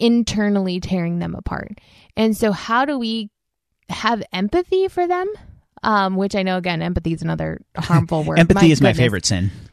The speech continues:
Speaker 1: Oh, yeah, yeah. You can't, <laughs> like, you can't win. Like,
Speaker 2: <laughs> Yeah, right, yeah.
Speaker 1: oh,
Speaker 2: It's
Speaker 1: but
Speaker 2: like, let me attack the basic structures of Christianity
Speaker 1: <laughs>
Speaker 2: to help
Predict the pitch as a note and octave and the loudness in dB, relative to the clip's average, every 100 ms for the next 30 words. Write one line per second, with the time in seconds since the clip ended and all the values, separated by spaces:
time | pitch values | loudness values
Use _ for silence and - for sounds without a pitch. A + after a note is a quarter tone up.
0 | _ A3 A3+ A3 F#3+ D#3 D#3 D#3+ D#3 - | _ 2 4 2 2 0 -2 -4 -4 -8
1 | - - - B3 D#4 C#4 D#4 D#4 B3 C#4+ | -18 -18 -12 -4 0 2 4 4 2 2
2 | C#4+ C#4+ G3+ G3+ G#3 G3 G#3+ F#3+ F3+ F3 | 2 0 0 -2 0 0 2 4 4 4
3 | C#3 C#3+ - B2 A#2+ B3 B3 G2+ - - | 2 2 0 -2 2 2 2 0 -8 -18
4 | A#3+ C#4 A3 G3 A#3+ A#3+ G3+ - - - | 0 2 4 2 2 0 -2 -6 -8 -4
5 | E3+ D#3 C3+ A#2+ C3 B2+ C#3 - - A#2+ | -4 -2 -4 -2 -2 0 -4 -4 -4 -4
6 | - B2 A2 G#2+ - B2 - A2+ B3 C#4 | -2 -4 -4 -6 -4 -4 -2 -2 0 0
7 | - F4 - F4 C#4 C#4+ B3+ - | 2 2 2 0 2 0 4 4